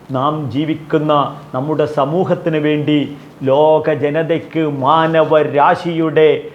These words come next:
സമ്പൽ സമൃദ്ധിക്ക് വേണ്ടി, ലോക സമാധാനത്തിന് വേണ്ടി, അതായിരിക്കണം നമ്മുടെ കർമ്മം. അപ്പോഴെന്താകും? "ലോകാ സമസ്താ സുഖിനോ ഭവന്തു." ഇതായിരിക്കണം നമ്മുടെ മുദ്രാവാക്യം,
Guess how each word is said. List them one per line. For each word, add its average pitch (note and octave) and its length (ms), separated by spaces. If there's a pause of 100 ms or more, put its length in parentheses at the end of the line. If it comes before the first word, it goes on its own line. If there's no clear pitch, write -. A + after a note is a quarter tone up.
(160)
സമ്പൽ D#3 360
സമൃദ്ധിക്ക് F3 680
വേണ്ടി, E3 540 (160)
ലോക F#3 260
സമാധാനത്തിന് A3+ 840
വേണ്ടി, F#3+ 560 (440)
അതായിരിക്കണം D3 1000 (200)
നമ്മുടെ D3 300
കർമ്മം. C#3 540 (300)
അപ്പോഴെന്താകും? D3 920 (220)
"ലോകാ C#3+ 300 (420)
സമസ്താ D3 500 (560)
സുഖിനോ C#3 540
ഭവന്തു." C#3 680 (360)
ഇതായിരിക്കണം D3 1000 (320)
നമ്മുടെ C#3 280
മുദ്രാവാക്യം, C#3 960